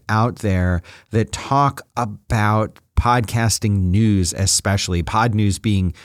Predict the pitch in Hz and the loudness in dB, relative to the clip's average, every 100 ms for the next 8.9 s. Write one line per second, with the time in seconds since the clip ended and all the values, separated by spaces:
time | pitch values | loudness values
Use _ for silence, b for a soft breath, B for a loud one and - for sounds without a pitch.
0 | B - 117 104 90 - - 131 98 76 | B -2 0 2 0 -2 -2 0 0 -2
1 | 67 - B B B - 156 175 233 247 | -6 -10 B B B -2 0 0 0 0
2 | 214 208 214 127 127 143 95 139 160 123 | 0 -2 -2 -2 0 -2 0 0 2 0
3 | 101 - 123 127 135 120 110 104 120 107 | -2 0 0 2 2 2 2 2 4 2
4 | 85 85 131 165 202 160 151 - 143 135 | 2 0 0 0 0 0 -2 0 -2 -2
5 | - _ _ _ _ _ _ _ 139 143 | -8 _ _ _ _ _ _ _ -2 2
6 | 151 127 127 120 139 185 151 - 110 107 | 2 4 4 2 2 2 0 0 2 2
7 | 104 113 101 98 87 b b 92 95 101 | 2 2 2 0 -2 b b -2 2 4
8 | 139 135 117 98 - 104 98 90 | 4 4 2 0 0 0 2 -2